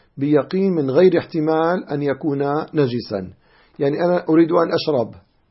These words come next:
أتحرى للشرب، أما أريد أن أتوضأ وأغتسل، آخذ الماء الطاهر المطهر وأترك النجس، وذلك بالتحري بغلبة الظن.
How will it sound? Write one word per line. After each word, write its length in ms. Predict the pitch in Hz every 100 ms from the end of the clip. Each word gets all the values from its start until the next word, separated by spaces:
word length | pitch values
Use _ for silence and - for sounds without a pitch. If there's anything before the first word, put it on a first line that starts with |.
| -
أتحرى 720 | 127 131 - 160 151 160 160 165 _ _ _
للشرب، 1400 | 127 147 147 151 156 _ _ _ _ - 127 - - 120 95 - _ _ -
أما 460 | 147 151 147 139 - _ _ _ -
أريد 220 | 160 185
أن 160 | 175 170
أتوضأ 460 | 160 165 170 170
وأغتسل، 760 | 160 156 151 135 131 143 113 98 - _ _ _ _ _
آخذ 440 | 143 170 165 160 147
الماء 360 | 135 139 160 156 123 117
الطاهر 500 | 123 _ 156 160 151
المطهر 600 | 127 123 131 151 151 170
وأترك 680 | 143 147 147 165 165 175 - _ -
النجس، 600 | 131 143 127 120 - _ _ _
وذلك 520 | 143 131 170 160 139
بالتحري 640 | 139 127 - 127 185 160 151
بغلبة 760 | 131 123 151 151 151 160 180 185 -
الظن. 460 | 196 151 127 107